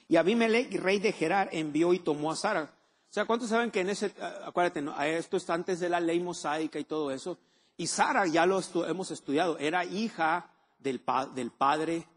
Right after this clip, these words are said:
de Abraham. O sea, Sara y Abraham eran hermanos, hijos del mismo padre. Pero no había ley en ese momento. ¿Cuántos entienden? ¿Sí? Pero, pero, pero, miren, miren entonces. Pero Dios vino a Abimelech.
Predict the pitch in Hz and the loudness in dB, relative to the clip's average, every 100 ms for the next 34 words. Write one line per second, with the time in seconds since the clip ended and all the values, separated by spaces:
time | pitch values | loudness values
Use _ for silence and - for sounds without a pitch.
0 | _ - 139 131 269 185 185 190 180 - | _ -4 -2 -2 -4 -4 -4 -4 -6 -4
1 | 180 240 233 170 156 233 185 214 165 123 | -2 -2 -4 -6 -6 -4 -6 -4 -8 -6
2 | 131 208 175 - 151 185 143 120 147 156 | -6 -6 -8 -8 -8 -6 -6 -6 -6 -8
3 | - 160 254 - _ _ _ _ 143 151 | -6 -6 -6 -18 _ _ _ _ -8 0
4 | 208 233 226 196 311 262 180 180 151 131 | 2 4 4 4 4 2 0 -2 -4 -6
5 | 120 123 175 180 160 135 117 - _ _ | -8 -6 -6 -4 -4 -2 -2 -4 _ _
6 | _ _ _ - 151 185 - - - - | _ _ _ 0 2 2 -2 -20 -20 -20
7 | _ _ _ _ 160 180 180 - _ _ | _ _ _ _ 4 4 2 -6 _ _
8 | 196 185 - 175 151 160 160 175 147 170 | 0 2 4 4 4 2 -2 -2 0 0
9 | 170 156 143 120 104 - _ _ - 170 | 0 0 -2 -4 -10 -16 _ _ 2 4
10 | 165 165 262 220 240 247 247 170 247 359 | 6 6 4 6 4 6 6 6 4 4
11 | 233 147 - | 4 2 0